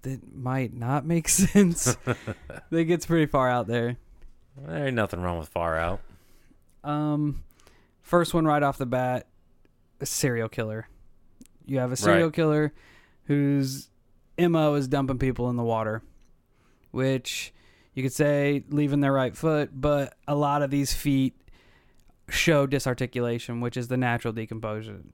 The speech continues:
Speaker 1: decomposition of a body.
Speaker 2: Right.
Speaker 1: So he's not hacking their feet off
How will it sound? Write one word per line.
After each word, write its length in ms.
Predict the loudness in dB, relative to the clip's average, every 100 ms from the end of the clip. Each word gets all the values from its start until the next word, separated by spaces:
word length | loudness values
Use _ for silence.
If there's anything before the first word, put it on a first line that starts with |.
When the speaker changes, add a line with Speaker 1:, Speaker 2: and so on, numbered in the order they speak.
| -14
Speaker 1:
decomposition 640 | -6 -4 -2 -4 -4 -6 -8
of 80 | -10
a 60 |
body. 420 | -8 -10 -12 -16 -10
Speaker 2:
Right. 240 | -2 0 0
Speaker 1:
So 360 | 2 2 2
he's 140 | 0 2
not 160 | 0 0
hacking 240 | -2 -2
their 100 | -6
feet 220 | -4 -4
off 340 | -2 -2 -4